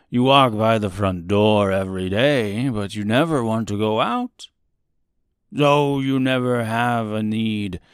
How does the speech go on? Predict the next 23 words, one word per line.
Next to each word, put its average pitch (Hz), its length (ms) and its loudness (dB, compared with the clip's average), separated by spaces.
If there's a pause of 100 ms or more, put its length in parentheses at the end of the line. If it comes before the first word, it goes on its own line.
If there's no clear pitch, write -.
(720)
to 98 160 -8
check - 320 -8
it. - 220 -14 (1080)
But 123 460 -2
before 113 400 -2
you 110 140 0
know 110 300 0
it, 87 200 -6 (480)
you 117 140 -4
realize 143 760 0
the 110 140 -2
house 110 440 -2
is 101 140 -6
on 90 240 -8
fire, 123 600 -2 (1160)
and 120 160 -4
you 135 100 4
want 135 360 0
out. 107 440 -2 (1500)
But 135 460 -2 (680)
you 135 220 0
can't 156 500 0
leave, 160 640 -2